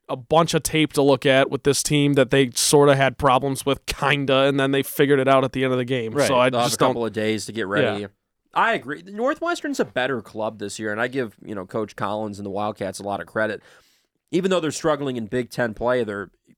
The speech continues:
Speaker 3: an improved basketball team pretty significantly from last season. We'll get into the predictions. This is, I'm, this, see, this I might take a little bit of heat for. I have Michigan State seventy-five,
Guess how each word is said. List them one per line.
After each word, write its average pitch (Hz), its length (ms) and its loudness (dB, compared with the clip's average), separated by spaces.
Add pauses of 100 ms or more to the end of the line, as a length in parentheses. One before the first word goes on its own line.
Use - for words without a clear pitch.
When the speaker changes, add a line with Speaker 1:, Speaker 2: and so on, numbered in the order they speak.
Speaker 3:
an 120 120 -6
improved 123 560 -2
basketball 107 500 -4
team 104 240 -8
pretty 143 220 -8
significantly 101 580 -10
from 98 180 -12
last 104 280 -6
season. 110 360 -6 (600)
We'll 175 180 2
get 226 180 -2
into 196 160 -2
the 160 120 -4
predictions. 127 720 -4 (760)
This 190 220 -8
is, - 420 -6
I'm, 151 220 -4 (140)
this, 165 300 -10
see, - 240 -8
this 202 380 -2
I 143 120 -2
might 127 220 -4
take 127 160 -8
a 113 40 -12
little 113 180 -8
bit 98 120 -12
of 76 100 -20
heat 123 260 -16
for. 78 420 -20
I 185 200 -2
have 180 420 -2
Michigan 160 520 -12
State 143 340 -6
seventy-five, 135 1300 -4